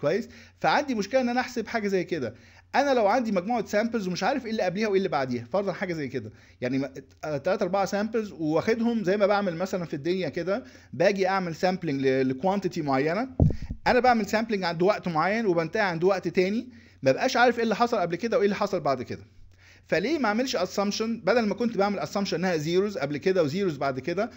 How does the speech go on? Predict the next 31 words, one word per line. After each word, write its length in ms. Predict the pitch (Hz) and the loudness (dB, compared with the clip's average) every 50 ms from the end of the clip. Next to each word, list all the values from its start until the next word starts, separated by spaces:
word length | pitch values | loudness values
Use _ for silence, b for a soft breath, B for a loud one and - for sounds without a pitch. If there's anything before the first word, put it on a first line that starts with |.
| B B B - | B B B -6
ليه 120 | 165 233 | -4 -2
ما 60 | 269 | -2
اعملش 260 | 196 202 226 233 226 208 | -2 -2 -2 -2 -2 -4
اسامبشن 360 | 170 - - 214 208 - 175 | -4 -4 -4 -6 -4 -4 -4
انها 140 | 185 202 185 | -2 -2 -2
بيريودك؟ 440 | 190 175 143 147 143 135 131 127 - - - - - - b b b b b b b - | -2 -2 0 0 0 0 -2 -4 -8 -12 -20 -20 -20 -20 b b b b b b b -4
لو 140 | 143 135 | -2 0
عملت 280 | 139 143 175 269 294 - | 2 2 2 0 0 0
اسامبشن 400 | 208 208 - - 254 247 - 208 | -2 -2 0 -2 -2 -2 -2 0
انها 120 | 220 233 | 0 0
بيريودك 320 | 220 220 202 220 233 220 190 | 0 0 0 0 0 -2 -4
هتفرق 260 | 180 214 208 185 165 | -4 -4 -4 -4 -2
معايا 160 | 156 170 160 | -2 -2 -4
كتير 220 | 151 - 165 143 127 | -4 -4 -8 -8 -6
جدا. 300 | 127 107 98 104 98 95 B B B B B B | -6 -8 -8 -10 -16 -18 B B B B B B
لو 180 | 117 123 143 202 | 0 0 2 2
انا 100 | 254 226 | 2 0
عملت 320 | 185 196 208 226 233 - | 0 0 -2 -2 -2 -4
اسامبشن 380 | 160 151 - 208 196 190 180 143 | -6 -4 -4 -4 -4 -4 -4 -2
ان 80 | 143 | -2
هم 220 | 160 190 208 170 151 | -2 -2 -2 -2 -2
زيروز 420 | 131 139 170 190 220 254 254 202 | -2 -2 -2 -2 -2 -2 -4 -2
يبقى 160 | 165 151 151 | -2 -2 -2
معنى 220 | 160 185 185 175 170 | -2 -2 -2 -2 0
كده 160 | - 196 175 | 2 2 4
لازم 240 | 185 190 180 180 160 | 4 2 0 -2 -6
استعمل 560 | 143 - - 185 190 202 208 208 202 160 156 | -6 -4 -4 -2 -2 -2 -2 -4 -4 -6 -8
discrete 240 | - - 190 196 190 | -8 -6 -6 -4 -2
time 160 | 190 180 180 175 | 0 0 0 -2
Fourier 260 | - 151 165 185 180 | -2 -2 -4 -2 -2
transformation 600 | 170 151 139 - 151 143 151 190 226 226 247 | -4 -6 -6 -6 -8 -6 -4 -4 -4 -4 -6